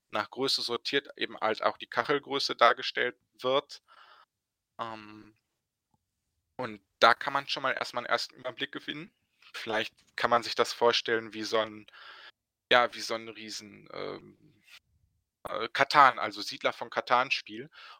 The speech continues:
wo dann die einzelnen Verlage dran stehen statt die Ländereien. Oh, ich schweife schon wieder tief ins Brettspielthema ab. Es tut mir so leid, Leute, wenn ihr keine Brettspiele kennt, es tut mir wirklich leid. Und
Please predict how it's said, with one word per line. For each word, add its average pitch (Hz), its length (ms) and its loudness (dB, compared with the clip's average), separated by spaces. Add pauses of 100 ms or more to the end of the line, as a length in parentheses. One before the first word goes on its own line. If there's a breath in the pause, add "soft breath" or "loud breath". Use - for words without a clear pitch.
wo - 60 -8
dann 117 140 0
die 120 100 0
einzelnen 123 360 -2
Verlage 120 500 0
dran 113 300 -4
stehen 113 300 -4
statt - 260 -4
die 107 60 -12
Ländereien. 104 680 -4 (840)
Oh, 110 80 0
ich - 120 0
schweife - 240 4
schon 117 160 -4
wieder 110 200 0 (140)
tief - 300 -6
ins 117 200 -10
Brettspielthema 107 720 -2
ab. 110 240 0
Es - 140 -8
tut - 220 -6
mir 151 80 0
so 135 160 -2
leid, 131 340 4
Leute, 135 340 -4 (380 loud breath)
wenn 131 120 -6
ihr 131 80 0
keine 127 260 0
Brettspiele 120 520 0
kennt, 117 300 -6
es - 120 -20
tut - 160 -10
mir 113 120 -6 (160)
wirklich 110 380 -6
leid. 101 400 -6 (1120 soft breath)
Und 117 500 -4